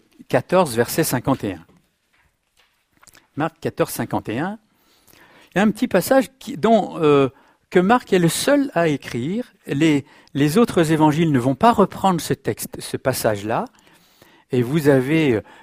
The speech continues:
peut-être ça vous a surpris aussi de voir cette affaire-là. Hein ? Donc c'est, on est dans l'aventure de, de toute cette zone.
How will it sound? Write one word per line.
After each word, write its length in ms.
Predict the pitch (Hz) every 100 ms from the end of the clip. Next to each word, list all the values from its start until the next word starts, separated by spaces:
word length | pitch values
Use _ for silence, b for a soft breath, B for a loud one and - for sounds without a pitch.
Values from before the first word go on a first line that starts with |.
| -
peut-être 300 | 117 156 -
ça 120 | 123
vous 220 | 113 113
a 100 | 110
surpris 540 | - 156 - - 254
aussi 260 | 139 - 131
de 80 | 101
voir 220 | 107 104
cette 200 | - -
affaire-là. 520 | 98 - 113 175 196 b b b b b b b _
Hein ? 180 | 107 117 _ _ _ _ _ -
Donc 160 | 127
c'est, 340 | - 139 135 113 b b b -
on 260 | 113 113
est 220 | 131 147 127
dans 300 | 117 127 123
l'aventure 640 | 110 107 110 - 120 113
de, 320 | 104 101 92 b b b b
de 460 | 113 107 92 87 82 _ -
toute 160 | -
cette 260 | - 127 -
zone. 380 | - 190 160